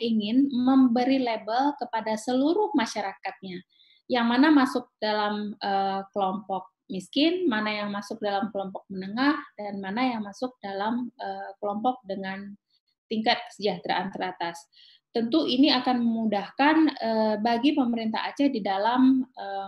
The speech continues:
melakukan berbagai program kegiatan pembangunan. Terakhir kita lihat, eh, di dalam skema ini yang nanti kami akan uji coba di tiga kabupaten terlebih dahulu di bulan Juni.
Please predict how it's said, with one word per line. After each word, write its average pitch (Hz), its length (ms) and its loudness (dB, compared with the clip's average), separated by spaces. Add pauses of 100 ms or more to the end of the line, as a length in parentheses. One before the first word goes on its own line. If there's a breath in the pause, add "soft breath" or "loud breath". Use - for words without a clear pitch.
melakukan 214 560 -2
berbagai 202 480 -4
program 196 400 -6
kegiatan 180 720 -12
pembangunan. 175 520 -18 (840 soft breath)
Terakhir 330 560 2
kita 269 240 2
lihat, 285 400 4 (200)
eh, 226 440 2 (240)
di 220 240 -2
dalam 262 480 6
skema 254 480 2
ini 240 400 2
yang 220 160 0
nanti 233 440 2
kami 233 280 2
akan 220 480 0
uji 226 320 -2
coba 226 400 0
di 214 240 -2
tiga 214 320 -2
kabupaten 208 560 -2
terlebih 208 480 -4
dahulu 196 480 -2 (480)
di 208 160 -2
bulan 202 560 -2
Juni. 262 640 0